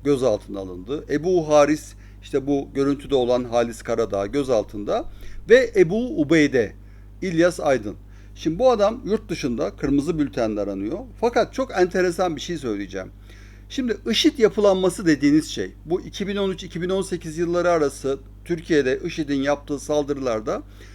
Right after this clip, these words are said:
biliyorsunuz Türkiye'de dokumacılar grubu diye bir grup var. Bunlar, e, özel olarak işid tarafından kendilerine kamp açılmış. O kampta özel olarak Türklerin eğitildiği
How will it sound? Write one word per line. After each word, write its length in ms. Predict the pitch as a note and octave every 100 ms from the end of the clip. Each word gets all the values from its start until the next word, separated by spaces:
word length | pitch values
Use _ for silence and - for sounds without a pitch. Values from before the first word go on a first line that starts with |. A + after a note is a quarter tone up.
| - - -
biliyorsunuz 600 | F#3 A3 E3 B2+ A#2 - - - - -
Türkiye'de 680 | - B3+ B3 - C#3+ B2 G3+
dokumacılar 680 | D#3+ - E3+ E3+ E3 F3 D#3 B2 - A#2
grubu 300 | C#3 C#3+ C#3+
diye 160 | C#3
bir 60 | C#3
grup 360 | A#2+ A#2+ - -
var. 200 | G2+ - - - - - -
Bunlar, 440 | D#3 B3 A#3 D#3+ A3 - - - - -
e, 300 | C#3 C3 B2+ - -
özel 280 | E3 D#3 D4
olarak 540 | D4+ A3 D3 B2+ - -
işid 280 | G3 - F3
tarafından 640 | E3+ C#3+ C#3+ C3+ B2+ A#2+ -
kendilerine 720 | C#3 D3 D3+ D#3 D3+ C#3+ A#2+ - -
kamp 220 | B2 D3
açılmış. 600 | G3 E3+ G#3 G3+ G#3 - - - - - - -
O 140 | G3+
kampta 360 | A3 F#3+ E3+ E3+
özel 280 | F3+ C3+ F#3+
olarak 400 | E3 C3+ A2+ -
Türklerin 460 | D3+ D3+ C3+ A#2+
eğitildiği 760 | A#2 C#3 D#3+ E3+ C#3+ B2+ C#3